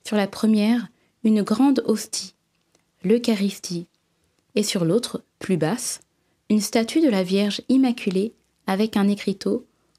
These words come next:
Auxilium Christianorum, ou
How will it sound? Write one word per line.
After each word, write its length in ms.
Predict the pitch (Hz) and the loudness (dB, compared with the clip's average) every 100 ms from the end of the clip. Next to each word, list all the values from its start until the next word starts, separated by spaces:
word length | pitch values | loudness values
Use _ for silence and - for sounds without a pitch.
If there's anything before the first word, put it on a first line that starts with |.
| - | -4
Auxilium 600 | 269 - 233 190 233 302 285 - | -4 0 0 4 4 2 -2 -16
Christianorum, 880 | - - - 226 202 175 160 165 175 _ _ _ _ _ _ _ - | -20 -10 -2 2 2 0 -2 -4 -8 _ _ _ _ _ _ _ -8
ou 240 | 170 160 | -6 -6